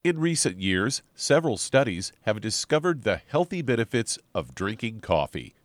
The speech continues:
Youngevity has now taken it a step further with an entire product line of healthy coffees from Youngevity's Java Fit line of top-shelf gourmet coffees.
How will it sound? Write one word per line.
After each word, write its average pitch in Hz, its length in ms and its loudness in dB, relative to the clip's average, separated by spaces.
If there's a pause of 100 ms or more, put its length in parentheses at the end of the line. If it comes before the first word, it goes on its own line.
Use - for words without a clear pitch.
Youngevity 82 640 -2
has 76 280 -4
now 117 200 2
taken 76 340 -4
it 101 140 -2 (100)
a 120 80 -2
step - 480 -2
further 123 540 2
with 113 200 2
an 120 60 2
entire 123 640 0
product 123 480 2
line 85 360 0 (100)
of - 260 -2
healthy 175 340 0
coffees 110 540 2 (200)
from 82 180 -2
Youngevity's 82 720 -2 (240)
Java 156 360 2
Fit 165 300 -2
line 87 320 -2
of 92 220 -6
top-shelf - 760 -2
gourmet 92 440 0
coffees. 71 680 -4